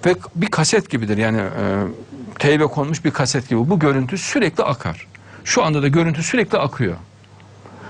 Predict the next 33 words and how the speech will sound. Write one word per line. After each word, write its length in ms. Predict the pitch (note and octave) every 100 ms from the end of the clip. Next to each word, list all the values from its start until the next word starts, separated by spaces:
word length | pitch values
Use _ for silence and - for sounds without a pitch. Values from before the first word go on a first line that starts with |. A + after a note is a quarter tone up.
| - - - - - -
Hiç 240 | - B3+ -
kesilmiyor. 600 | - E3+ C4 G3 C3+ A#3 - -
Ölüm 300 | E3+ E3 B3 -
anında 480 | D#3 D3 C#3 B2+ F#3+
da 160 | F#3+
bu 120 | G#3
görüntü, 320 | E3+ C3 G#2+ G2
şu 220 | - F3 -
ekran, 420 | C#3+ - D3+ A#2+ - - - -
elips 300 | D#3+ F3 -
ekran, 380 | B2+ - G3 B3+ - - - -
şu, 360 | - - - -
birden 280 | B3+ G#3 F3
açılıyor 400 | - - B2 G#2+
perde. 320 | A#2+ G#2+ G2 - - -
O 80 | A#2+
gün 160 | B2+
Allah 320 | A2 A#2+ A#2
diyor 120 | G#2+ A2
perde 280 | B2 A#2
açılmıştır. 580 | A#2 - F3+ D3 - B3 - - - - - - - -
Daha 240 | F3 E3 A3
keskin, 640 | - F3+ - - B3 D4+ -
yeni 260 | D#3 G#3+ A3
bir 60 | E3
görüntü 420 | D3 B2+ G#2+ A#2 -
başlıyor 400 | A2+ G2+ - F#2+
o 40 | F#2+
zaman. 340 | F2 D#2+ F#2+
Daha 180 | C3 C3+
keskin, 420 | B2 E2+ - G2
daha 160 | G#2 G2+
net. 320 | E2 - -